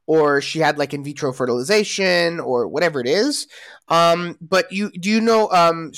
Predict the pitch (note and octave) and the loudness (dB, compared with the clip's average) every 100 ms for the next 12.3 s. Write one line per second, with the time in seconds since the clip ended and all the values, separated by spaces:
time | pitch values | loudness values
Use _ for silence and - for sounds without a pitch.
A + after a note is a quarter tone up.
0 | - _ E3 F3 E3 A#3+ A#3 A#3 F#3+ F#3 | -20 _ -4 -4 -4 -4 -2 0 2 2
1 | F#3 E3 D3 - - - - - - - | 0 -2 -4 -10 -18 -18 -8 -4 -4 -2
2 | D#3+ D#3 D3+ D3+ D3+ D3+ D3 - _ _ | 0 2 2 0 -4 -8 -10 -12 _ _
3 | _ - - - F3+ F3+ F3+ F3+ F3 - | _ -10 -6 -2 0 2 2 2 -2 -8
4 | _ _ _ - D#3 C#3+ - D#3 F3+ F#3+ | _ _ _ -2 -2 -2 -14 -12 -8 -6
5 | G3 E3 C#3+ A#2 A#2+ - - _ _ C#3 | -6 -4 -4 -4 -8 -14 -20 _ _ 0
6 | C#3+ C#3+ C#3+ D3 D3 C3+ D3 D#3 E3 F3+ | 2 2 2 -2 -8 -12 -8 -4 0 2
7 | F3+ F3 D#3+ - _ _ _ C3 C3+ C3+ | 2 0 -4 -10 _ _ _ -6 -4 -2
8 | D#3 D#3 D#3+ - - - _ _ _ _ | -2 -4 -6 -14 -18 -20 _ _ _ _
9 | _ _ _ _ _ _ _ _ _ _ | _ _ _ _ _ _ _ _ _ _
10 | - D3 D3 C#3+ B2+ G#2 _ C3+ D3+ C#3+ | -12 -6 -2 0 -2 -4 _ -6 -2 -2
11 | C3 C#3 C#3 C3+ C3+ B2+ B2 - C3+ C3 | -2 -4 -6 -10 -10 -6 -6 -6 -6 -6
12 | B2+ C3 | -6 -10